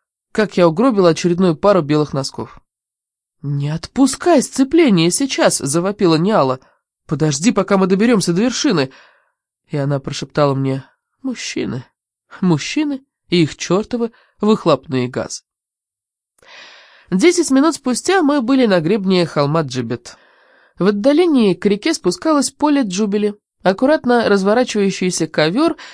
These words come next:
изо льна настолько интенсивного цвета электрик, что Ван Гог разрыдался бы при виде его. "Еще одно усилие",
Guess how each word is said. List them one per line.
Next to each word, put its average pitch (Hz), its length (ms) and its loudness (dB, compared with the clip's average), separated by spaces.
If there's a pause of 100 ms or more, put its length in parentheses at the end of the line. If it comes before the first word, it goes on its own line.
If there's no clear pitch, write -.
(160)
изо 185 300 2
льна 262 360 4 (360)
настолько 180 640 0
интенсивного 185 920 0
цвета 233 380 0
электрик, 175 600 0 (240)
что - 280 -2
Ван 151 260 0
Гог 320 380 -2 (220)
разрыдался 202 840 2
бы 151 160 -2
при 143 240 -4
виде 139 240 -2
его. 123 320 -8 (1080)
"Еще 131 360 -10
одно 151 240 0
усилие", 339 440 2